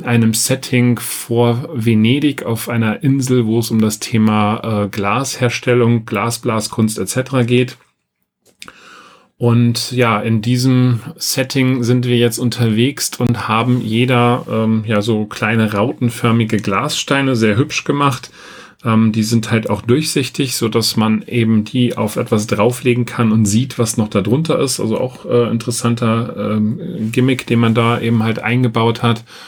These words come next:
Und es geht halt darum, dass ich mich in sechs Bereichen,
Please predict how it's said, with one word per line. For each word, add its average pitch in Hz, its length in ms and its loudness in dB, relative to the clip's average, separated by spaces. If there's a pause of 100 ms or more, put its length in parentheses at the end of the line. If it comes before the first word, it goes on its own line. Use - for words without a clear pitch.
(720)
Und 123 260 2
es 120 180 -4
geht 123 240 -2
halt 117 240 0
darum, 139 720 -2
dass 120 160 2
ich 120 220 -2
mich 127 260 0
in 123 240 2
sechs 127 340 -2
Bereichen, 123 1000 0